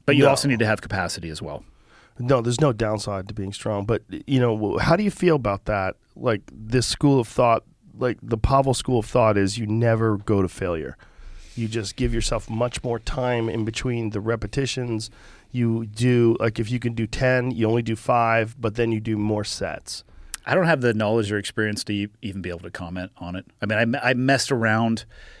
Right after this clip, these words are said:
Speaker 1: and when I owned the gym, I was, it was a CrossFit gym, and I was, uh, administering that type of coaching, so I, I don't have the knowledge base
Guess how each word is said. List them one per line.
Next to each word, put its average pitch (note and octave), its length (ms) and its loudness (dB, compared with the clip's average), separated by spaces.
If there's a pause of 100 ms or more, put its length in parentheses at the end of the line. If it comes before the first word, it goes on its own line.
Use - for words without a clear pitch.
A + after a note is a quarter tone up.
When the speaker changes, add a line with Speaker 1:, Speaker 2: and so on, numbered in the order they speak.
(160)
Speaker 1:
and C3 120 2
when B2 120 4
I A#2+ 100 2
owned B2+ 240 4
the A#2+ 40 2
gym, A#2 320 2
I G#2+ 120 0
was, G2+ 400 -2
it B2+ 60 -2
was G#2 140 -4
a G2+ 40 -6
CrossFit G#2+ 440 -2
gym, A#2 360 0
and G2+ 100 -2
I F#2+ 100 -4
was, F#2+ 220 -6 (520)
uh, E2+ 320 -6 (220)
administering G#2 880 -4
that G2+ 240 0
type G2+ 260 -4
of F#2 300 -8 (500)
coaching, B2+ 440 0
so A#2 100 -6
I, A#2 200 -2
I - 20 -2
don't A#2+ 240 -2
have A#2 160 -2
the F#2+ 60 -4
knowledge G2 340 -6
base F2+ 320 -8